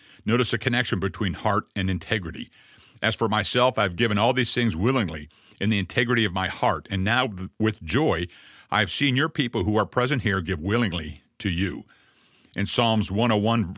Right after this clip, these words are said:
verse six, it says, "I look to the faithful of the land so that they can be my companions. Those who live lives of integrity can be servants of mine." Character is another core foundation of leadership.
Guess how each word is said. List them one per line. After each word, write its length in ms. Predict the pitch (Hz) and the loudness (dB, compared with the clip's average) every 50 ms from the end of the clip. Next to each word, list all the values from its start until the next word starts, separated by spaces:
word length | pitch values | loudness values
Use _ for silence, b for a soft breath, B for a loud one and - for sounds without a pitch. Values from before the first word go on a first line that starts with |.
| - _ - | -14 _ -4
verse 240 | 90 101 101 - - | -2 0 0 0 0
six, 260 | - - 127 - - | 0 0 -2 -2 -2
it 60 | 95 | -4
says, 200 | 85 - 104 92 | -4 -4 -2 0
"I 100 | 101 98 | 0 0
look 200 | 95 110 147 156 | 2 2 0 0
to 80 | - 135 | 0 -2
the 100 | 117 117 | -2 -2
faithful 400 | - - 123 131 135 - - 127 | -2 0 -2 -2 -2 -2 -2 -2
of 80 | 123 113 | 0 0
the 80 | 117 | 0
land 360 | 110 101 98 90 73 69 73 B B B B B B B B B B | 0 0 0 -2 -2 -6 -10 B B B B B B B B B B
so 140 | - 117 104 | -4 -2 -2
that 120 | 87 110 | 0 2
they 100 | 120 135 | 2 2
can 160 | - - 101 | 2 0 -2
be 120 | 90 123 127 | 0 0 0
my 140 | 113 113 104 | 2 0 0
companions. 800 | - - 110 87 - - 113 117 113 92 73 71 67 - - - _ _ _ - | -2 -2 -4 -4 -4 -2 -2 0 -2 -2 -4 -8 -12 -14 -16 -16 _ _ _ -12
Those 380 | 80 76 113 117 131 143 - - | -4 0 2 4 4 4 2 0
who 140 | 113 104 | 0 0
live 320 | 95 98 107 117 120 98 82 | 2 2 0 0 0 -2 -2
lives 440 | 95 104 107 113 120 117 107 - - - | -2 0 2 2 2 0 -2 -4 -6 -6
of 100 | 104 98 | -4 -4
integrity 640 | 95 92 76 - - - - 151 143 98 92 80 80 | -4 -4 -6 -8 -10 -6 -4 -4 -2 -2 -4 -4 -4
can 160 | - 87 78 | -6 -8 -8
be 80 | 73 78 | -8 -8
servants 420 | - - - 95 92 87 87 - | -8 -6 -4 -4 -4 -4 -6 -8
of 120 | 87 78 82 | -8 -8 -6
mine." 400 | 87 82 80 76 53 - - B B B B B B B B B B B B B B B B B B - | -6 -6 -6 -8 -10 -12 -16 B B B B B B B B B B B B B B B B B B -4
Character 640 | - - 175 185 170 - - 113 110 120 127 110 - - | 0 2 4 4 2 2 0 2 2 2 2 0 -4 -6
is 120 | 101 98 | -4 -2
another 280 | 110 113 127 143 143 143 | 2 2 2 4 2 2
core 240 | - - 127 113 95 | 0 0 0 0 0
foundation 560 | - - 92 90 87 85 87 82 - - 87 | 0 -2 -2 -2 -2 -2 -4 -4 -6 -8 -10
of 100 | 85 71 | -10 -8
leadership. 520 | 76 85 78 76 - - 80 62 - b | -10 -10 -10 -10 -10 -10 -10 -10 -12 b